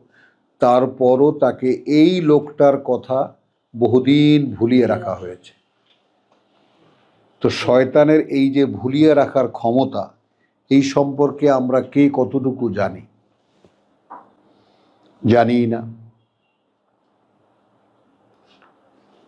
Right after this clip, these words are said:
তাহলে এখন আপনি যদি পরম মিত্র আমাদের যিনি স্বয়ং সৃষ্টিকর্তা প্রতিপালক আল্লাহ তাআলা, তিনি আর, আর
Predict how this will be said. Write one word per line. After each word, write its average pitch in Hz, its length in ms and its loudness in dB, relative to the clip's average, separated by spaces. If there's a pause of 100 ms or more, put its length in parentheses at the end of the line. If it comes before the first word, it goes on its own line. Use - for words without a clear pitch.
(100)
তাহলে 123 200 2 (160)
এখন 160 320 0 (240)
আপনি 117 400 -2
যদি 147 260 0 (180)
পরম 131 320 2 (140)
মিত্র 139 300 0 (160)
আমাদের 123 440 -2
যিনি 113 300 -4 (360)
স্বয়ং 113 360 0
সৃষ্টিকর্তা 117 640 -2
প্রতিপালক 113 640 -2
আল্লাহ 113 320 -2
তাআলা, 117 300 -2 (1600)
তিনি 165 300 4 (220)
আর, 127 320 2 (1080)
আর 113 220 2